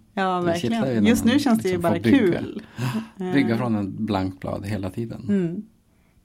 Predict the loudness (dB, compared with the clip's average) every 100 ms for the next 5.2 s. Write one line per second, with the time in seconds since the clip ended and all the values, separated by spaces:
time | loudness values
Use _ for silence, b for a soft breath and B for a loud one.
0 | _ -2 0 0 -2 -4 -6 -8 -4 0
1 | 2 0 -2 -4 -4 -4 -4 -4 -6 -6
2 | -6 -4 -4 -2 -2 0 0 -2 -2 -4
3 | -6 -8 -10 -4 -4 -2 -2 -2 -2 -2
4 | -4 -6 -4 -2 -2 -2 -2 -2 -2 -2
5 | -4